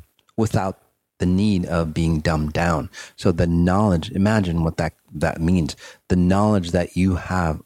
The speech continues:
up at that level, now you can understand at a physical level. Individuals like, uh, Jesus or Buddha, it's true, the stories that they actually, say, transcended, they didn't really die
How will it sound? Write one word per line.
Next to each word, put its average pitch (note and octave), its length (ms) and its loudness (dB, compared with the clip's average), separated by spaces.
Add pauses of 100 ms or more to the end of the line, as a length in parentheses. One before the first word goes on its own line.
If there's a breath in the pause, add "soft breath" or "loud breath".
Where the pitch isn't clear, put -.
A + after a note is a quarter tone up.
up F#2 200 -2
at E2 240 -6
that F2+ 280 -4
level, A#2+ 420 0 (460)
now A#2 640 2
you G2 120 0
can G2+ 140 0
understand F2+ 720 0 (160)
at E2+ 80 -2
a E2 80 0
physical G2+ 560 2
level. D2 400 -2 (440 loud breath)
Individuals C3 520 0
like, F#2+ 340 2
uh, F2 300 2
Jesus D#2+ 540 2
or E2 120 -2
Buddha, E2+ 520 2 (260)
it's - 100 -2
true, B2 300 2
the F#2 100 2
stories F#2+ 440 2
that E2+ 160 2
they E2 160 2
actually, E2 280 0
say, E2 180 -2
transcended, F#2 720 0
they E2 100 0
didn't E2 240 0
really D#2 320 -2 (180)
die G2 460 0